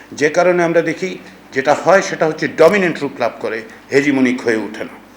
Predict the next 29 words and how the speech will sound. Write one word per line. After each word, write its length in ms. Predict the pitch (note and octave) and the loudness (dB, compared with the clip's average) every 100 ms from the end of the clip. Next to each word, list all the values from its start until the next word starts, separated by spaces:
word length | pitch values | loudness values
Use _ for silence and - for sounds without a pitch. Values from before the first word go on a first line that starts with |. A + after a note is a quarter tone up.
| - - - - - | -20 -20 -20 -20 -4
এখন 220 | - A3 | 2 4
এগুলো 260 | G#3 G#3+ G#3+ | 4 4 4
কাজ 280 | G#3+ E3 F3+ - | 6 4 4 4
করবে 280 | G3 G3+ G#3+ | 4 6 6
কি 140 | G3 - | 4 4
করবে 240 | G#3+ G#3+ D#3 | 6 8 6
না, 140 | - - - - - | 2 -10 -18 -20 -14
হুম, 180 | C#3+ D#3+ - - - - - - - - - - - | -12 -12 -16 -20 -20 -20 -20 -20 -20 -20 -20 -20 -16
সেটা 240 | - F3 F#3+ | -2 2 4
কিন্তু 220 | G3+ F3+ | 2 0
নির্ভর 380 | D#3 G3 D#3+ C#3 | 0 0 2 0
করে। 200 | - G2+ | -2 -4
এই 160 | C3 F#3+ | -2 0
যে 80 | G3 | 2
কৌশলগুলোর 600 | G3 G3 G#3 F#3+ F#3 E3+ | 2 2 0 0 0 -2
কথা 160 | D3+ D#3 | -2 -2
আমরা 140 | C#3+ | -2
বলছি, 280 | C3 C3+ - | -4 -6 -6
এই 60 | E3 | -8
কৌশলগুলো 500 | - D#3+ F#3 F3 F3+ | -8 -6 -4 -4 -4
কা-, 240 | F3 B2+ B2+ | -4 -8 -6
নির্ভর 320 | D#3 D3+ F3+ | 0 2 2
করবে 340 | D#3 C#3+ C3+ C3+ - - - | 0 -4 -4 -6 -14 -18 -2
যে 80 | D3 | 0
সেটা 340 | D3 D3+ E3 F#3+ F#3 - - - - - | 0 0 2 2 0 -10 -20 -20 -14 2
জনগণের 500 | D3 F#3 F3+ F3 E3+ | 4 4 2 0 -2
প্রতিক্রিয়া 480 | E3+ E3 D#3+ D3+ C3+ | -4 -6 -6 2 2
কি 200 | A2+ C#3 | 2 -2
হয়। 300 | B2 A2+ G2 | -2 0 -2